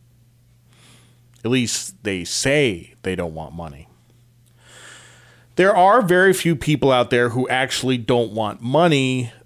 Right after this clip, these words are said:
but there are lots of people out there who say they don't want money because they don't want to appear greedy. See, they like to put on this altruistic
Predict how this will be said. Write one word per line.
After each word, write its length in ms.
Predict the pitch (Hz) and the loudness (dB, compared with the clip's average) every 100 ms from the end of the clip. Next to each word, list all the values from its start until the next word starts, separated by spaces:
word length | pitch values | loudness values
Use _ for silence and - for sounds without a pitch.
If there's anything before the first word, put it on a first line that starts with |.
| - | -4
but 200 | 139 143 | -2 2
there 200 | 160 147 | 4 4
are 60 | |
lots 360 | 127 151 247 - | 2 2 2 0
of 80 | 170 | -2
people 260 | 139 120 | 0 0
out 120 | 120 | 0
there 240 | 120 113 113 | 2 0 0
who 200 | - 123 | -4 -6
say 300 | - 127 123 | -4 0 0
they 140 | 117 | 2
don't 200 | 113 104 | 0 -2
want 220 | 104 107 | -2 -4
money 220 | 101 104 107 | -4 -6 -6
because 460 | 104 - 117 107 | -10 -6 -6 -4
they 120 | 110 | -6
don't 340 | 107 104 117 113 | -4 -2 -2 -2
want 240 | 107 110 | -2 -2
to 140 | 104 92 | -2 -6
appear 460 | - - 98 90 | -10 -8 -6 -6
greedy. 880 | 87 90 95 113 123 110 92 - - _ _ - - - - | -10 -12 -8 -6 -6 -8 -10 -14 -20 _ _ -20 -20 -20 -8
See, 240 | - 214 | -2 2
they 140 | 196 | 2
like 260 | 196 233 247 | 4 4 2
to 80 | 226 | -2
put 160 | - | 0
on 180 | 180 170 | 2 2
this 180 | 143 - - | 2 0 0
altruistic 960 | 135 123 - 123 110 - 117 104 - | 0 0 -2 0 0 -2 -4 -4 -8